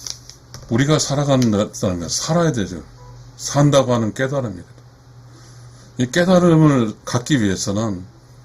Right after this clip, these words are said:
초월과 그 다음에 심오한 단계에 도달을 해야 되죠. 물론 이거 이론적일 수도 있지만,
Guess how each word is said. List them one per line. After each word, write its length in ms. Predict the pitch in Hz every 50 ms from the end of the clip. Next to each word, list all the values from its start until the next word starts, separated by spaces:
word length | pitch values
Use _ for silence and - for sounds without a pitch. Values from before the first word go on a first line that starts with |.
| - -
초월과 760 | - - - 151 156 151 147 143 131 117 101 92 85 80 87 - - - - - - - - - - - -
그 100 | - -
다음에 220 | 95 90 87 92 90
심오한 540 | - - - - 147 147 139 135 131 120
단계에 340 | - 113 113 95 90 95 95
도달을 360 | - 101 98 92 98 90 92
해야 140 | 113 123 117
되죠. 180 | - - - - - - - - - - - - - - - - - - - - - - - - - - - - - - - - - - - - - - - - -
물론 300 | - 127 123 135 143 135
이거 100 | 127 127
이론적일 640 | 131 113 104 127 151 175 202 202 190 185 165 139 135
수도 140 | 127 - 113
있지만, 480 | 98 87 - - 101 90 85 82 80